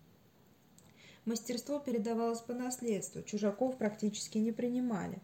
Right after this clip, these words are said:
Рано или поздно кого-то осенило. Строительные сообщества — идеальное прикрытие. Наряду с оперативными масонами, то есть настоящими каменщиками, в ложах стали появляться спекулятивные –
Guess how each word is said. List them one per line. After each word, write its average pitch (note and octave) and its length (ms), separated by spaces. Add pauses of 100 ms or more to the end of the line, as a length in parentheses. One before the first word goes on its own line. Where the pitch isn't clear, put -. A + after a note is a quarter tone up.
(380)
Рано C4 400
или C4 100
поздно C4 460
кого-то B3 720
осенило. B3 720
Строительные A#3 680
сообщества — A#3+ 640
идеальное A#3+ 460
прикрытие. A#3+ 720 (380)
Наряду B3+ 400
с - 160
оперативными A#3 720
масонами, A#3 640
то F#3+ 100
есть G3 200
настоящими G#3+ 680
каменщиками, F#3 960 (340)
в G#3 60
ложах B3 420
стали B3 300
появляться B3 580
спекулятивные – G3+ 1200